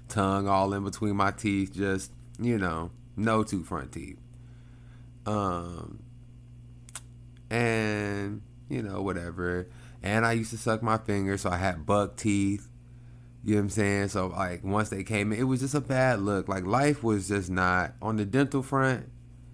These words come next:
life wasn't here. So, by the time I get thirteen, fourteen, I had to get braces. Which is cool. Like, I'm not tripping on braces, you know.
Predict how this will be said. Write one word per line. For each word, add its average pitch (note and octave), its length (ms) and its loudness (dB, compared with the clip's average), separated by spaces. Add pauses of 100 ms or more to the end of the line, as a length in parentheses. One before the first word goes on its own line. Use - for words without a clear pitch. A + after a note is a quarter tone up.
(280)
life G#2+ 300 4
wasn't F2 280 0
here. D#2+ 300 -6 (720)
So, G2+ 580 4 (3000)
by B2 180 6
the A#2+ 80 4
time C#3+ 320 2
I C#3 120 4
get A2 560 2 (260)
thirteen, G#2+ 380 0
fourteen, A2+ 520 -2
I F#2 120 -2
had F#2 180 0
to G2 80 -2
get F2+ 160 -2
braces. A2 600 -8 (840)
Which A2 80 -4
is B2 60 -4
cool. C3+ 440 2
Like, C#2+ 140 -2
I'm G#2+ 160 0
not A2+ 200 0
tripping A2 320 -4
on G2+ 160 2
braces, F#2+ 560 -2 (160)
you E2+ 120 -6
know. C2 300 -8